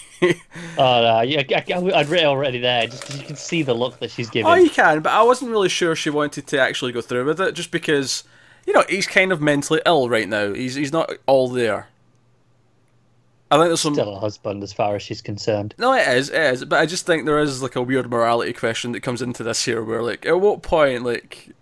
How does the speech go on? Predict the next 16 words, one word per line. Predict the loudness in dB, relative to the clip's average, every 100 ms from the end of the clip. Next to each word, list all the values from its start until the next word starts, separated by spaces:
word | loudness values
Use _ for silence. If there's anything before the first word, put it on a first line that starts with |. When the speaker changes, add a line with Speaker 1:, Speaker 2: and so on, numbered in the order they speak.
| _ _ -4
Speaker 2:
Yeah, | 0 2 2 0 -2 -6 _ -20 _ -12
yeah. | -6
Speaker 1:
Uh, | -4 -2 -4 -10 -18 -4
but | 0 0 -2 -10 -8
that's | -4 -2 -2
basically | -4 -4 -8
the | -10
scene. | -10 -10 -10 -18 -20 _ _
Uh, | -12 -10 -8
and | -4
that's | -4 -6 -12
essentially | -8 -6 -6 -8
the | -10
gist | -10 -12 -12
of |
it. | -12